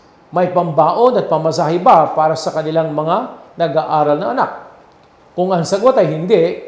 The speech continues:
o kung ang mga ito ay napakahirap makamit, malinaw na hindi living wage ang natatanggap nila. Kailangan nating seryosohin ang pagsusuri sa kasalukuyang sistema ng pasahod.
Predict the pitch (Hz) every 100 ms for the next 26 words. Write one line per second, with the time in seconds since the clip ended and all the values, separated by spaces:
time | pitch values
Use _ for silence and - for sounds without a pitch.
0 | - - _ - 165 185 190 175 170 175
1 | 165 214 214 190 185 185 185 165 147 147
2 | 156 175 185 180 170 147 - - - 254
3 | 185 - - - - _ _ - 180 202
4 | 202 226 185 165 170 180 175 180 262 156
5 | 131 - - - - - 185 165 160 147
6 | 139 131 123 123 113 - - _ _ -
7 | - _ - 151 165 175 170 170 196 202
8 | 196 208 208 208 233 208 170 123 - -
9 | - - 170 156 160 156 - 233 220 226
10 | 165 - 185 165 180 165 208 196 196 165
11 | - 202 190 170 156 156 - 147 143